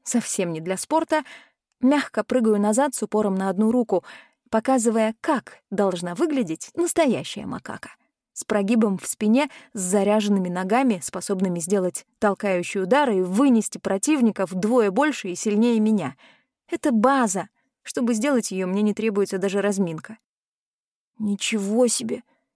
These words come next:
А ласточку можешь?» потрясённо произносит мальчишка — забыв закрыть открывшийся от изумления рот. «Без проблем». Делаю боковое сальто,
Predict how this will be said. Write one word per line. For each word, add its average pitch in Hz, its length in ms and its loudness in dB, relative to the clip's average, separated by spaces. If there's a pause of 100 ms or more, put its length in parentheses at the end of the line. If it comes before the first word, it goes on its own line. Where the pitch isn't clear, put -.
(180)
А 220 140 4
ласточку 254 500 2
можешь?» 254 460 4 (520)
потрясённо 220 520 2
произносит 214 500 0
мальчишка — 208 560 0 (440)
забыв 226 540 2
закрыть 214 460 0
открывшийся 202 600 -4
от 180 120 -4
изумления 185 540 0
рот. 165 280 -4 (500)
«Без 277 180 0
проблем». 208 480 0 (640)
Делаю 240 380 2
боковое 214 440 0
сальто, 220 460 -2